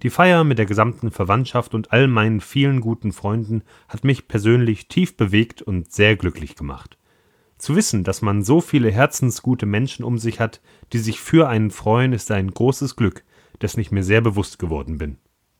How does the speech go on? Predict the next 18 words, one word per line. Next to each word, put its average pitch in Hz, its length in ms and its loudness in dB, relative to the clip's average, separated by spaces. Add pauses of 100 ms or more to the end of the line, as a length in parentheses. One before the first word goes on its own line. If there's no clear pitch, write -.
(540)
Es 123 120 -4
sind 165 220 2
solche 165 380 4
Momente 117 520 2
wie 107 100 0
eine 98 220 -2
Hochzeit, 92 540 -4
in 92 140 -2
denen 101 220 -2
man 98 200 0
begreift, 95 540 -2
was 107 140 -8
einem 110 240 0
im 101 120 0
Leben 107 380 2
wirklich 107 380 0
wichtig 95 340 -4
ist. - 260 -16